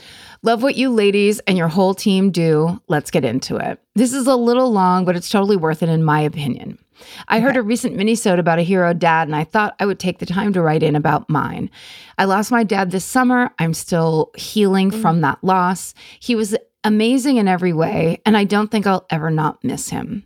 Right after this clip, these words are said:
Speaker 2: Mm.
Speaker 1: Anyway, while we were going through some of his things preparing for his memorial, we found a l-, letter from the wife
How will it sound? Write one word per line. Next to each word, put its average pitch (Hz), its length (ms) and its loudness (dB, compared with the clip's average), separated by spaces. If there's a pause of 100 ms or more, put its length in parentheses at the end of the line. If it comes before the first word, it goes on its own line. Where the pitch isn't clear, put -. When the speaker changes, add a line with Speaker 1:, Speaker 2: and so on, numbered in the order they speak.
Speaker 2:
Mm. 226 440 -12 (180)
Speaker 1:
Anyway, 175 580 0 (180)
while 214 180 0
we 240 100 2
were 254 100 2
going 254 360 2
through 247 160 -4
some 214 240 2
of 175 100 0
his 170 220 -4
things 240 340 2
preparing 180 480 -2
for 175 140 -2
his 165 140 -2
memorial, 165 760 0
we 220 160 0
found 202 260 0
a 196 60 0
l-, 175 320 -6
letter 247 380 2
from 185 360 -2
the 160 100 0
wife 165 540 0